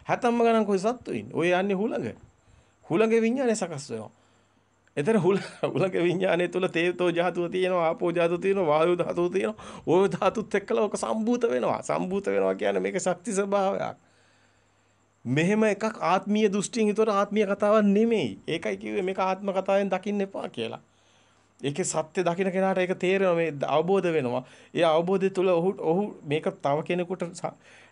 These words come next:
තරම මහා ඥානයක් නැතුව, මහා අභිඥාවක් ඥානයකට සකස් වෙන දෙයක්. සාමාන්‍ය ප්‍රත්‍යක්ෂතාවයකට එන එකක්. නමුත්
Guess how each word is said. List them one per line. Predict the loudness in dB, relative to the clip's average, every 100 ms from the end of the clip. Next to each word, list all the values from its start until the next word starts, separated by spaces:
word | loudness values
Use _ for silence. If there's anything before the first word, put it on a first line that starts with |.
| _
තරම | -6 -2 0 0 -4 -12 -10
මහා | -6 -4 -2 0 -2 -2
ඥානයක් | -2 0 0 -2 -4 -4
නැතුව, | -8 -4 0 0 -2 -10 _
මහා | -4 0 2 0
අභිඥාවක් | 0 -2 0 0 2 2 0 -4
ඥානයකට | -2 0 2 0 0 -2
සකස් | -4 -6 -8 -6
වෙන | -6 -4
දෙයක්. | -4 -8 -10 -20 _ _ -8
සාමාන්‍ය | -2 -2 0 -2 -4
ප්‍රත්‍යක්ෂතාවයකට | -4 -6 -6 -8 -8 -8 -4 -2 -2 -4 -4
එන | -4
එකක්. | -4 -6 -12 -16 _ _ _
නමුත් | -4 -4